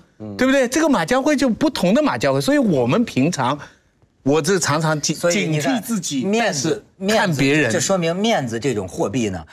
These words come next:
Speaker 3: 还可以借贷，对吧？我可以借。哎，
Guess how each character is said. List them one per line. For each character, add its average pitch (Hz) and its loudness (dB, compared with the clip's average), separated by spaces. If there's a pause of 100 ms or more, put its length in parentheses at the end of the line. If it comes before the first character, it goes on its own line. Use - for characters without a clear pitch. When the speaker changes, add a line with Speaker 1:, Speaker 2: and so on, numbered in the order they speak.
Speaker 3:
还 - -6
可 165 -2
以 131 -2
借 135 -2
贷， 151 -4 (640)
对 175 0
吧？ 120 0
我 151 0
可 202 0
以 165 2
借。 240 -2 (280)
哎， 196 0